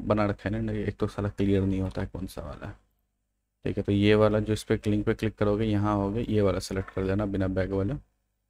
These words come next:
ठीक है ना। इस पे पाँच सौ का ये कूपन रहा और उसके बाद बैंक ऑफर लगाना शुरू करोगे,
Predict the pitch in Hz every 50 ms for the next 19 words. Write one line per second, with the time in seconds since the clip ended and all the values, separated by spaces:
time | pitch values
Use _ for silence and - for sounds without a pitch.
0 | _ _ _ _ _ _ _ _ _ _ _ _ _ - 104 107 110 104 101 101
1 | - 104 101 - - 104 104 101 - - 110 104 - 107 107 104 107 104 - 117
2 | 104 - 113 110 110 104 104 101 110 123 143 - - _ _ _ _ _ _ _
3 | _ _ _ _ _ _ _ _ - - - 101 98 - - - 104 101 101 104
4 | 101 101 101 101 101 104 104 104 101 - 104 - - 110 104 101 101 101 101 101
5 | 104 98 - - 101 104 101 - 101 98 98 98 95 101 101 107 113